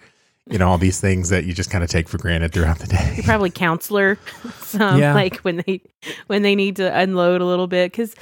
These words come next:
Speaker 2: you know, I was thinking about kids, kids don't know how to, listen, adults don't know how to process what's happening right now.
Speaker 1: Yeah.
Speaker 2: I can't even imagine how, how children are handling it. I know probably at first it was like, "Oh, look at this, extra spring break," or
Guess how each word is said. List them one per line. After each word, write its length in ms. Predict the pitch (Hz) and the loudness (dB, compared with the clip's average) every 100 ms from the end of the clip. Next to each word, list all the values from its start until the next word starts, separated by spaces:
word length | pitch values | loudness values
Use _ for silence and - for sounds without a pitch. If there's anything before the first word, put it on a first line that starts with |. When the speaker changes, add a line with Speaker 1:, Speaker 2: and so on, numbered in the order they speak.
| - - | -20 -10
Speaker 2:
you 80 | 311 | -2
know, 60 | 311 | 0
I 140 | 226 | 2
was 120 | 247 240 | 0 0
thinking 220 | 262 247 | -2 0
about 200 | 202 175 _ | 0 -2 _
kids, 320 | - 311 285 - _ _ | -2 -2 -2 -16 _ _
kids 240 | - 285 | -4 -4
don't 160 | 233 190 | 0 0
know 100 | 165 | 0
how 80 | 165 | 0
to, 80 | 151 - - _ - | -2 -6 -20 _ 0
listen, 280 | 294 147 - _ | 0 0 -6 _
adults 400 | 220 208 254 - | 0 2 0 0
don't 140 | 202 160 | 0 2
know 140 | 160 | 2
how 140 | 151 147 | 2 0
to 60 | |
process 500 | - 143 135 127 131 | 0 -6 -4 -6 -4
what's 160 | 135 - | -6 -4
happening 360 | 143 - 151 | -6 -4 -6
right 200 | 160 170 | -6 -6
now. 360 | 202 202 208 214 _ _ _ | -6 -4 -4 -6 _ _ _
Speaker 1:
Yeah. 200 | 156 196 - _ | 0 0 0 _
Speaker 2:
I 80 | 214 | -6
can't 260 | 214 254 240 | -2 2 2
even 240 | 226 196 | 2 2
imagine 680 | 175 175 170 180 170 147 147 - | 2 2 2 0 -2 -2 -6 -10
how, 380 | - 190 156 147 - | -8 -2 0 -2 -6
how 160 | 180 | -8
children 460 | 160 - 170 160 156 | -6 0 0 0 -2
are 40 | |
handling 480 | 139 160 156 147 143 | -4 -4 0 -2 -2
it. 120 | 143 | -2
I 80 | - | 0
know 160 | 202 185 | 2 2
probably 480 | 202 180 180 160 143 | 2 0 2 -2 -4
at 80 | |
first 400 | - 165 160 165 | -2 0 0 0
it 60 | 165 | -6
was 100 | 170 | -2
like, 160 | 170 151 | -4 -2
"Oh, 340 | - 392 440 440 | 0 2 2 2
look 140 | 415 | 2
at 140 | 427 - | -2 0
this, 320 | 440 440 - | 4 4 2
extra 260 | 285 - | -2 -2
spring 300 | 277 - 220 | -6 -2 -2
break," 480 | 220 285 302 285 - | 2 2 4 2 0
or 80 | 294 | -2